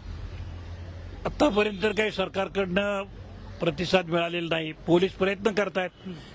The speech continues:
पण अजून तरी काय आम्हाला इकडून तुम्ही या डेलिगेशन घेऊन असा पण निरोप नाही,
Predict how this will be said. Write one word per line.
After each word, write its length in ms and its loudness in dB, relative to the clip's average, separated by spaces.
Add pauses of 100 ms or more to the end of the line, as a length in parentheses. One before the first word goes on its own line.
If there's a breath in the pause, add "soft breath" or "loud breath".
(120 loud breath)
पण 120 6
अजून 360 4
तरी 160 2
काय 140 0
आम्हाला 300 -2
इकडून 380 0
तुम्ही 360 4
या 260 0
डेलिगेशन 520 0
घेऊन 340 2 (360 loud breath)
असा 220 6
पण 220 0
निरोप 320 0
नाही, 280 0